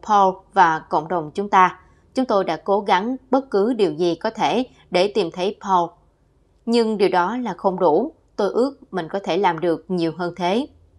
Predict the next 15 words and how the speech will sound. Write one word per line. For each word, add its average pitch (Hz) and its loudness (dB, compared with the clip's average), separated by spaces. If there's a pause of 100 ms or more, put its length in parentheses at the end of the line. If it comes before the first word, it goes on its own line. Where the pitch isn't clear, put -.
Tôi 180 2
ước 233 0
mình 160 -6
đã 147 2
bảo 180 4
vệ 165 0
em 180 -4
tôi 180 2
được 170 -2
nhiều 165 -2
hơn." 180 -2 (960)
Cô 214 2
nói 214 -2
thêm 208 -4
rằng 180 4